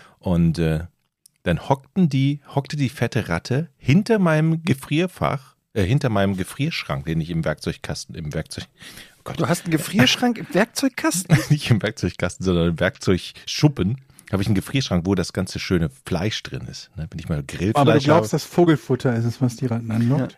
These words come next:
Speaker 1: Naja, der, der Gefrierschrank ist ja zu, ne? So.
Speaker 3: Mhm.
Speaker 1: Und in dem Gefrierschrank, also dahinter, haben die sich ein Nest gebaut.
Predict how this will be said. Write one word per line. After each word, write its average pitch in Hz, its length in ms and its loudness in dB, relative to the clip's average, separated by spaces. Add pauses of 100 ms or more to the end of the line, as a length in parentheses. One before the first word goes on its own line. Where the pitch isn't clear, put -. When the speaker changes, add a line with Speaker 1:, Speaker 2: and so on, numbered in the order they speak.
(160)
Speaker 1:
Naja, 117 320 6
der, 113 160 6
der 107 220 4
Gefrierschrank 113 1120 -2
ist - 100 -4
ja 98 120 2
zu, 71 360 -4
ne? 113 220 0 (160)
So. - 300 -6 (100)
Speaker 3:
Mhm. 135 240 2 (160)
Speaker 1:
Und 202 220 -4 (180)
in 247 220 4
dem 302 180 6
Gefrierschrank, 185 800 0
also - 160 0
dahinter, 120 720 0 (2000)
haben 156 360 4
die 139 140 4
sich 131 220 -2
ein 113 120 6
Nest - 420 0
gebaut. 69 600 -2